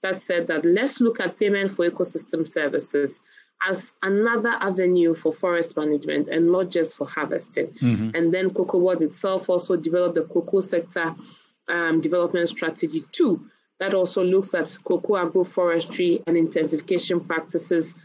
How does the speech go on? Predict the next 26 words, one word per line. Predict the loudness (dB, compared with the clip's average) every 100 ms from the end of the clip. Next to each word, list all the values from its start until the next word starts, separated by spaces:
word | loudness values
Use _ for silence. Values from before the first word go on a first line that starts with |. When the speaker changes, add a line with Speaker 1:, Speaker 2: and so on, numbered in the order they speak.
| -20 _
Speaker 1:
such | -6 -4 -2
as | -4 -8 -6
irrigation, | 0 2 2 2 0 0 -2 0 2 0
artificial | -2 -8 -4 -2 0 -2
pollination, | 2 2 4 2 2 0 -2 0 0 -4 -14 _ -8
incorporation | -4 -2 0 0 0 2 0
of | 0
shade | -4 0 0 -2
trees | -2 0 2 2 2 2
on | 0
farm, | -2 -2 -2 -2 -4 -6 -20 _ _
and, | 0
um, | 0 0 0 0
other | 0 0 0
interventions. | 0 0 0 0 0 0 -2 -2 -2
And | -2 2
so | 0
together, | 0 -2 0 2 0 -2 -6 _ 0
those | 0 0
policy | 0 0 -2 -4
frameworks | 0 0 2 0 0
providing | 0 0 2 2 2
the | 4
enabling | 2 2 2 2
environment | 2 0 0 2 0 -2 -4
brought | -2 -2